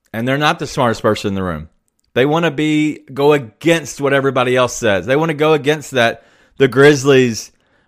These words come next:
weren't affected by the fouls because they weren't shooting well. Well, I'm gonna go ahead and get out my soapbox, and I'm gonna stand on it before I even get into the game. We all know how the game went.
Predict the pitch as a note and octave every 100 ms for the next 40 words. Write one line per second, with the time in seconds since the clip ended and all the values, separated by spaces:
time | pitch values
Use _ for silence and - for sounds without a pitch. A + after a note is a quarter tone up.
0 | - C3 D3+ C3+ A#2 C#3 C3+ C3+ A#2+ A#2
1 | A2 - B2 B2 - G#2+ A#2 A#2+ G#2+ A#2
2 | A#2 - C3+ B2+ A2 G2 E2+ C2+ - _
3 | _ _ _ _ _ _ _ _ _ G#2+
4 | G#2 G2+ A2 B2+ F#3 E3 D#3 C#3+ C3+ B2
5 | G#2 G#2+ A#2+ A#2+ B2 A2 G#2+ - D3 D3+
6 | B2+ C3 C3+ A#2+ B2 C#3+ - - C3 B2+
7 | A#2+ A#2 A2+ B2 D3 C3+ B2 G2+ A2+ G#2+
8 | G#2+ G2+ F#2 E2+ - _ _ _ _ _
9 | _ _ _ _ _ C3 E3+ F3+ F#3 E3
10 | D3+ C3+ A#2 B2+ A2+ G#2 E2